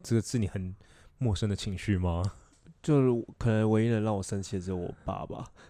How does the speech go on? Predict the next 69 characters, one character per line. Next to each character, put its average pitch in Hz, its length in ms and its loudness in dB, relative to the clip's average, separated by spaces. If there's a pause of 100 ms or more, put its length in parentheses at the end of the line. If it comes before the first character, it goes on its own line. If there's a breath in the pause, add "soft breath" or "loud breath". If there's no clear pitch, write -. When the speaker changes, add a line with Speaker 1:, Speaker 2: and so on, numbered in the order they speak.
(120)
Speaker 1:
好 110 80 4
酷 139 260 10
哦， 123 160 10
好， 127 160 8
没 127 40 6
关 139 180 10
系， 143 160 8
我 131 100 12
们 120 100 4
之 131 60 4
后 127 80 8
再 123 120 6
来 110 120 8
聊， 98 320 4
你 104 160 0
爸 120 180 8
到 110 100 4
底 101 80 4
做 110 180 4
了 104 80 2
哪 92 60 0
些 98 160 -2
事 - 120 -6
情？ 101 80 -2
Speaker 2:
反 101 100 0
正 113 60 4
生 110 160 0
活 95 80 0
习 90 120 -6
惯 90 140 -4
很 - 60 -14
差 - 200 -10
啦。 82 240 -8
啊， 123 100 -4
你 117 260 -6
嘞？ 85 220 -8 (1160)
Speaker 1:
哦， 107 180 4 (200)
OK， 135 240 4
没 131 100 8
有， 160 60 12
等 139 100 4
下， 139 40 2
你 131 120 8
的 143 80 10
就 196 100 6
是 214 80 6
随 160 220 4
和 151 160 6
的 143 80 6
吗？ 143 240 4
就 165 80 0
一， 160 220 -2
一 156 80 -4
个 151 100 6
词 - 260 -2
这 123 60 0
样 127 100 2
吗？ 113 220 0
Speaker 2:
嗯， 101 480 -6
好 104 200 -2
啦， 101 140 0
随 127 280 4
和、 127 180 2
随 104 240 2
性、 104 240 -2
随 90 220 -2
便 90 260 -2
好 92 160 -10
了。 80 160 -10